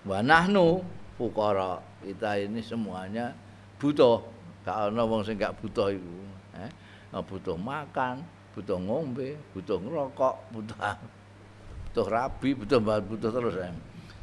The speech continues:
Dadi fakir gak karu-karuan awake dhewe iki. Hmm?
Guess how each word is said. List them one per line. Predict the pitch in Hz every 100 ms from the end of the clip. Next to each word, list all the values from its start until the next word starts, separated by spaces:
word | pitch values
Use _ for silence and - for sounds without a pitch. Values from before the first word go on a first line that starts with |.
| -
Dadi | 127 110 143
fakir | 107 120 101 131 120
gak | 107 104
karu-karuan | 107 110 107 107 107 95
awake | 92 92 87
dhewe | 87 82
iki. | 73 67 - - - - - -
Hmm? | 110 151